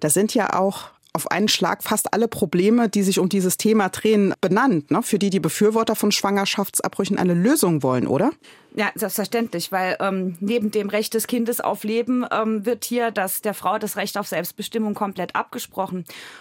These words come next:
Speaker 2: Und, äh, wir alle wissen, äh, welche gravierenden Einflüsse ein Kind zu haben auf das Leben haben kann. Und, äh, natürlich gibt es hier auch diverse Gründe, warum Frauen sich, äh, dagegen entscheiden. Und das ist ja auch mit Sicherheit keine leichtfertige Entscheidung.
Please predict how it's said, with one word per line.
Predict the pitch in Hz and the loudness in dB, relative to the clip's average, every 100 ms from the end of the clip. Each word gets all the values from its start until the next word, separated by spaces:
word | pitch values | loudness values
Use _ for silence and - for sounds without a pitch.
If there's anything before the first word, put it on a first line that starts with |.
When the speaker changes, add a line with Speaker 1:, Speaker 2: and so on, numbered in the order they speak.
| - - | -20 -4
Speaker 2:
Und, | 208 196 202 - | -2 0 -2 -4
äh, | - 202 | -2 -2
wir | 208 | 0
alle | - 220 180 | -2 -2 -2
wissen, | 226 233 220 214 | -2 0 0 0
äh, | 170 202 208 190 | 0 0 0 -2
welche | 196 208 220 214 | -2 -2 -2 -4
gravierenden | 214 185 285 277 226 220 | -4 -2 -2 0 -2 -2
Einflüsse | 196 233 - 233 - 233 220 214 202 | -2 -4 -2 -4 0 0 2 0 0
ein | 196 196 202 202 185 _ - | -2 -2 -2 -4 -8 _ -6
Kind | 269 311 | -2 -2
zu | - 196 | -2 -2
haben | 196 196 202 | -2 -2 -2
auf | 190 196 - - - - - | -2 -4 -8 -18 -20 -20 -6
das | 214 214 | -4 -2
Leben | 220 262 226 | 0 0 0
haben | 196 240 247 | 0 0 0
kann. | - 196 226 240 | -2 -2 -2 -2
Und, | 208 208 202 - | 0 0 -2 -2
äh, | 208 | 0
natürlich | 202 190 240 220 214 | 0 0 -2 0 -2
gibt | 247 214 | -6 -8
es | 220 | -6
hier | 240 - | -2 -2
auch | 208 | -2
diverse | 220 190 202 226 | -4 -2 -2 -4
Gründe, | 190 220 247 220 | -2 -2 0 -2
warum | 208 214 | -2 -2
Frauen | 208 175 175 226 | -4 -4 -2 -2
sich, | 214 226 - | -4 -6 -6
äh, | - | -6
dagegen | 202 190 254 285 | -4 -2 0 0
entscheiden. | 156 156 - 139 151 | -2 -8 -8 -8 -6
Und | 127 | -6
das | 165 - | -8 -8
ist | - | -6
ja | 208 | -6
auch | - | -6
mit | 185 | -10
Sicherheit | 190 190 190 190 | -8 -6 -6 -4
keine | 185 185 | -4 -2
leichtfertige | 156 208 - 214 214 226 - | -2 -4 -4 -4 -2 -2 -4
Entscheidung. | 170 - 147 196 285 | -6 -6 -4 0 -2